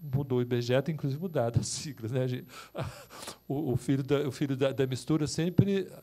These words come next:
tem dificuldade de se auto-identificar. Quando é mais claro, gosta, ah, diz que é branco. Quando é mais escuro, é negro, mas no meio não é nada, mestiço, cafuzo, um monte de coisa.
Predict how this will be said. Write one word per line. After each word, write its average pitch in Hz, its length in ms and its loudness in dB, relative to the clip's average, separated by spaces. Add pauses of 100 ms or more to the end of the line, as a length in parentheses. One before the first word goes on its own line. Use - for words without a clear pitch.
(220)
tem 156 120 0
dificuldade 135 600 2
de - 80 -12
se - 40 6
auto-identificar. 127 840 2
Quando 123 180 -2
é 127 60 0
mais 123 200 -2
claro, 143 300 4
gosta, 143 340 2
ah, 131 60 4
diz 131 180 -4
que - 120 0
é 160 60 4
branco. 113 360 -2
Quando 117 180 -4
é 117 40 -2
mais 117 240 -2
escuro, 120 280 -6
é 113 60 -4
negro, 135 340 -4
mas 120 220 -6
no 123 80 -4
meio 139 480 -2
não 147 100 -8
é 160 60 -6
nada, 95 320 -8 (580)
mestiço, 127 400 -8
cafuzo, 107 380 -6
um 104 40 -14
monte 127 120 -6
de 170 60 -4
coisa. 117 220 -2